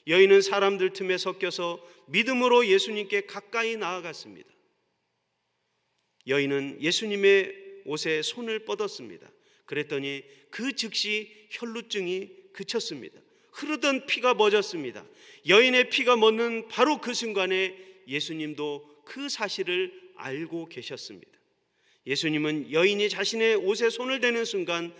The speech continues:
능력이 나간 줄 아셨다고 말씀하고 있습니다. 예수님의 능력으로 십이 년 동안 혈루증으로 고통받던 이 여인이 바로 병에서 노임을 얻었고 나음을 얻었기 때문입니다.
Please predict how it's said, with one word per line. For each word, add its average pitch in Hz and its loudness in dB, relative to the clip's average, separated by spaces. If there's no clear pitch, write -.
능력이 233 -2
나간 180 2
줄 180 -2
아셨다고 220 -4
말씀하고 143 -8
있습니다. 131 -12
예수님의 214 6
능력으로 196 2
십이 233 0
년 220 4
동안 214 2
혈루증으로 247 -4
고통받던 220 -6
이 240 -2
여인이 190 -2
바로 139 -8
병에서 131 -8
노임을 220 -2
얻었고 104 -12
나음을 185 -2
얻었기 135 -6
때문입니다. 139 -14